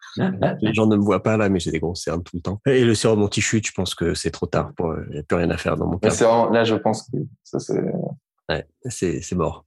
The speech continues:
Speaker 1: J'aurais dû, j'aurais dû rencontrer Horace il y a, il y a
Speaker 2: <laughs>
Speaker 1: dix, quinze ans. Ok, écoute, euh, merci, c'est très intéressant tout ça. Est-ce que t'as des trucs à ajouter sur cette partie créa ou est-ce que, euh, on
Speaker 2: Bah,
Speaker 1: peut parler
Speaker 2: sur
Speaker 1: un peu du
Speaker 2: le,
Speaker 1: reste ?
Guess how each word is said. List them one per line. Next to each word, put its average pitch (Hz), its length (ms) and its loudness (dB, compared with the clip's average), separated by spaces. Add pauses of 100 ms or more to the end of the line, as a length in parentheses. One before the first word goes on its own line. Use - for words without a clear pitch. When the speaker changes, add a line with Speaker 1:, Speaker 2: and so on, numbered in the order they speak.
(140)
Speaker 1:
J'aurais 98 240 2
dû, 92 480 0
j'aurais 87 220 2
dû 87 100 -2
rencontrer 95 340 -2
Horace 92 340 0
il 85 40 0
y - 20 2
a, 73 80 0
il 82 60 0
y 85 40 0
a 82 40 -2
Speaker 2:
<laughs> - 80 0
Speaker 1:
dix, - 140 -2
quinze 90 240 0
ans. 87 140 -2 (400)
Ok, - 160 2 (260)
écoute, 131 320 -4
euh, 98 180 4
merci, 107 280 0
c'est - 180 -6 (160)
très 151 200 2
intéressant 110 460 0
tout 135 140 -8
ça. 139 320 -2 (240)
Est-ce - 240 -2
que 135 320 2 (180)
t'as 107 140 4
des 104 100 2
trucs 131 220 -2
à 110 80 4
ajouter 123 340 0
sur 104 260 -6
cette - 240 -4
partie - 300 -6
créa 131 500 2
ou 143 140 4
est-ce 107 120 -2
que, - 100 -2
euh, 90 520 2 (380)
on 95 60 -8
Speaker 2:
Bah, 117 220 6
Speaker 1:
peut - 140 0
parler 98 200 4
Speaker 2:
sur 110 80 6
Speaker 1:
un - 20 8
peu 117 140 8
du 113 80 6
Speaker 2:
le, 113 60 6
Speaker 1:
reste ? 110 260 0